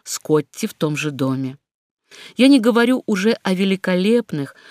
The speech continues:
вполне европейского уровня росписях таких загородных дворцов, как Ляличи, Кусково, о тех исключительно интересных фресках, что прекрасно сохранились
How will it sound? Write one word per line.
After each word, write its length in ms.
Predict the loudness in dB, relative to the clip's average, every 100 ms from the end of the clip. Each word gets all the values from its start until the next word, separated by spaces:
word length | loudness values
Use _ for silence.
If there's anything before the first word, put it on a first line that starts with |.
| -20
вполне 540 | -12 0 2 4 4 4
европейского 840 | 2 2 0 0 -4 -2 -2 -2 -2
уровня 520 | -2 -2 -2 -2 -2 -6 -18 -2
росписях 640 | 0 0 -2 -6 -6 -4
таких 360 | -6 -4 -4
загородных 540 | 0 0 2 0 0 -2
дворцов, 480 | -4 -4 -6 -6 -4
как 240 | -6 -2
Ляличи, 760 | 0 2 2 0 -4 -8 -10 -16 -20 _ -6
Кусково, 760 | -4 -4 0 2 2 0 -8 _ _ -20 -10
о 120 | -4 0
тех 280 | 0 -2 -8 _ -2
исключительно 1080 | -2 -2 -4 -2 -4 -2 -2 -2 -4 -4 -4
интересных 680 | -4 -2 0 0 -2 -4 -6
фресках, 600 | -4 0 0 -2 -10 -12 _ -20 -12
что 180 | -4 -2
прекрасно 560 | -2 -2 0 0 -2
сохранились 720 | -6 -4 -2 -2 -2 -4 -6